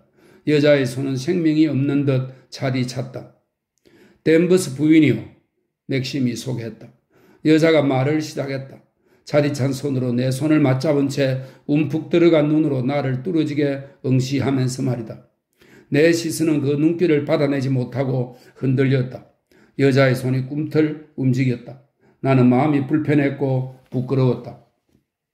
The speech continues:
댄버스 부인의 말은 정확히 기억나지 않는다. 아마 맨들리의 모든 사람을 대표해서 나를 환영한다고 했을 것이다.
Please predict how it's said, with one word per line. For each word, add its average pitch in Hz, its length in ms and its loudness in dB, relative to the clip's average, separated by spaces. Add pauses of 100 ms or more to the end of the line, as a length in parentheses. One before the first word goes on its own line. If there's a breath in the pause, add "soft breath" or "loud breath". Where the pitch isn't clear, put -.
(800 soft breath)
댄버스 151 500 2
부인의 139 300 2
말은 127 320 4
정확히 131 500 -2
기억나지 139 520 -2
않는다. 127 440 -4 (340 soft breath)
아마 123 340 4
맨들리의 151 600 2
모든 160 420 2
사람을 139 440 -2
대표해서 131 880 -2 (180 loud breath)
나를 131 380 0
환영한다고 151 680 0
했을 131 340 -6
것이다. - 400 -14